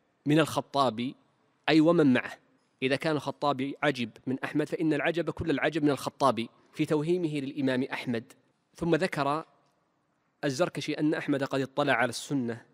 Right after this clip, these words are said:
وإنما نظر نظرا لا ينظره إلا الفقهاء المتبصرون. قال أبو الخط-، قال الش-، الزركشي: "وهو يدل على غايته في الفقه والنظر." هذا نص كلام الزركشي.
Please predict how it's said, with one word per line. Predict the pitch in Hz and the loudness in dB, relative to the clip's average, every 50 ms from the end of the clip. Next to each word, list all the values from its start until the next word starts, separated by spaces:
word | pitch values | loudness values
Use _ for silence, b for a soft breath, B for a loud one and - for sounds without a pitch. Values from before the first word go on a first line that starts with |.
| _ _ _ _ _ _ _ _ _ _ _ _ _ | _ _ _ _ _ _ _ _ _ _ _ _ _
وإنما | - 143 - 170 165 156 147 139 131 131 131 | -6 -4 0 2 2 2 2 2 0 0 -2
نظر | 131 147 156 135 135 127 131 143 151 - _ _ _ _ _ _ _ _ _ _ _ _ _ _ _ - | -2 -4 -2 -2 -2 -2 -2 -2 -4 -6 _ _ _ _ _ _ _ _ _ _ _ _ _ _ _ 0
نظرا | 131 131 156 156 139 139 127 127 | 2 4 4 4 2 0 0 -2
لا | 127 123 143 160 | -2 -2 0 0
ينظره | 160 151 139 135 127 151 147 139 131 139 147 - - | 2 2 2 0 0 0 -2 -2 -2 -4 -4 -4 -2
إلا | 160 147 135 | -2 -2 -2
الفقهاء | 123 - 139 127 - 120 113 143 156 - | -2 -4 -8 -8 -8 -4 -2 -2 0 2
المتبصرون. | 156 139 131 139 131 - 131 123 131 123 - - 135 127 135 147 143 123 107 - _ _ _ _ _ _ _ _ _ _ _ _ _ _ _ _ _ _ _ _ _ _ _ _ | 2 2 2 2 2 0 -2 0 -2 -2 -2 -2 -2 0 2 4 4 2 2 0 _ _ _ _ _ _ _ _ _ _ _ _ _ _ _ _ _ _ _ _ _ _ _ _
قال | - 147 151 147 | -2 0 0 0
أبو | 139 135 131 | 0 -2 -4
الخط-، | 117 - 131 - _ - - _ - | -6 -8 -10 -10 _ -10 -10 _ 0
قال | 147 151 147 | 2 2 2
الش-، | 135 - - - - | 0 -2 -6 -8 -6
الزركشي: | 139 120 117 147 147 - - 156 - - | -6 -4 -2 -2 -2 -2 -4 -8 -6 -4
"وهو | 143 139 135 131 156 156 143 | -4 -4 -4 -2 -2 0 0
يدل | 135 127 139 151 147 135 123 | 0 0 -2 -4 -4 -2 -2
على | 113 123 127 | -2 -2 -4
غايته | 120 110 123 123 143 147 - 135 135 131 | -4 -4 -4 -4 -4 -6 -8 -8 -10 -10
في | 120 - | -8 -10
الفقه | 113 - 143 135 - 156 147 | -12 -14 -14 -14 -10 -8 -6
والنظر." | 139 123 113 113 107 98 - - _ _ _ _ _ _ _ _ _ _ _ _ _ _ | -4 -4 -4 -4 -6 -8 -12 -18 _ _ _ _ _ _ _ _ _ _ _ _ _ _
هذا | - 160 156 135 143 | -4 -4 -2 -2 -2
نص | 135 131 127 - - | -4 -6 -8 -10 -14
كلام | 131 - 127 123 131 127 131 131 143 - - | -14 -10 -8 -6 -6 -6 -6 -8 -8 -10 -10
الزركشي. | 123 110 120 110 - - - - - - | -10 -8 -8 -10 -10 -12 -14 -14 -14 -14